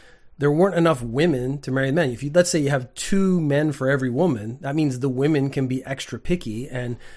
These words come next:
who you marry is going to be higher tier, higher status, because otherwise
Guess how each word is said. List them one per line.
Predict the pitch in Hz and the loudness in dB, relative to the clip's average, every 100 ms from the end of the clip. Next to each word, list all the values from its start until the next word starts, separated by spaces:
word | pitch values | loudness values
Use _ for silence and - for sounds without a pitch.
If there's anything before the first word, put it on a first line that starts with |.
| - - | -18 -12
who | 131 127 147 | -6 -2 2
you | 175 156 | 4 4
marry | 147 165 139 | 4 2 2
is | 123 | 0
going | 139 135 | -2 -2
to | |
be | 131 | -2
higher | 120 - 143 135 | -4 -2 0 0
tier, | 127 - 135 127 | -4 -4 -2 -2
higher | 120 120 | -2 -4
status, | 117 - 185 143 | -4 -6 -4 -6
because | - 135 127 | -6 -4 -4
otherwise | 139 160 165 139 | -2 0 2 0